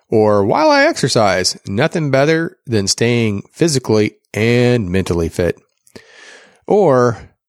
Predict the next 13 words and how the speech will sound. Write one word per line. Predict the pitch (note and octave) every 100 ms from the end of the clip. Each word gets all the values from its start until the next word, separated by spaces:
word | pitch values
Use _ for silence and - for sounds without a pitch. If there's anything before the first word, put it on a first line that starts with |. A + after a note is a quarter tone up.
| _ _ _ _ _
"Every | G#2+ A#2 A#2 A#2+ C3 C3 C3 - _ _ _ _ _ _ _ _ - G2
waking | F2+ G2+ A2+ - A#2 A2 G#2+ - _ _ _ _ _ _ _ _ -
moment." | G#2 F2 F2+ G2 F#2 E2+ - - - _ _ _ _ _ _ _ -
<laughs> | D#3 - C#3+
And | G#2+ A2+
lastly, | F3 C#3 A#2+ A2+ G#2+ - - - _ _ _ _ _ _ - C#3+
"I | B2 F#2+
wish | F#2 A#2 B3 -
my | A2 G2
schedule | - G#2 F#2 F2+
was | F#2 F#2+
that | F#2+
routine." | F2+ F2 G2 F2 E2+ -